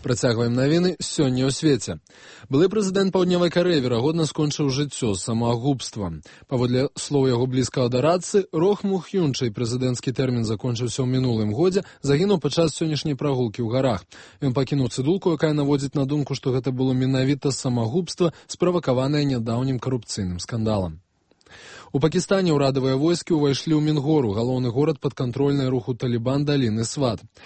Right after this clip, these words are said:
Паўнамаштабная ваенная аперацыя супраць ваяўнікоў Талібана распачалася каля месяца таму, пасля таго, як ваяўнікі пачалі прасоўвацца са сваіх базаў у даліне ў іншыя правінцыі на паўночным захадзе краіны.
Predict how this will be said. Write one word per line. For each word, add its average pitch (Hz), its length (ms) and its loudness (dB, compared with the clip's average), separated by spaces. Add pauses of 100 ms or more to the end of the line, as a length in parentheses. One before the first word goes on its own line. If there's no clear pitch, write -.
(220)
Паўнамаштабная 131 720 0
ваенная 123 320 2
аперацыя 127 480 -2
супраць 117 400 -4
ваяўнікоў 120 400 -2
Талібана 143 480 0
распачалася 165 560 0
каля 156 240 0
месяца 131 480 -2
таму, 143 320 -2
пасля 151 240 -2
таго, 156 240 0
як 147 100 -6
ваяўнікі 127 460 0
пачалі 139 320 -2
прасоўвацца 123 560 -2
са 113 160 -2
сваіх 113 320 -2
базаў 107 480 0
у - 20 -4
даліне 151 460 2 (320)
ў 190 240 4
іншыя 151 260 2
правінцыі 139 540 0
на 123 80 -2
паўночным 135 400 0
захадзе 107 400 -2
краіны. 127 480 0